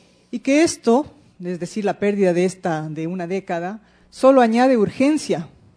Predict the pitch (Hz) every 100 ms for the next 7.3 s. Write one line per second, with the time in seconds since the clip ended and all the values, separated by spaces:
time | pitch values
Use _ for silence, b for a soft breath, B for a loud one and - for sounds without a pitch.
0 | _ - 180 180 180 175 - 220 226 277
1 | - 196 175 190 185 190 185 202 202 180
2 | 185 190 170 175 165 190 180 - 170 170
3 | 175 - - 254 240 185 185 170 165 -
4 | 165 151 160 - b b b - 202 190
5 | 185 175 - 190 196 170 170 - 185 180
6 | 160 160 165 170 160 - 160 - 160 156
7 | 147 147 -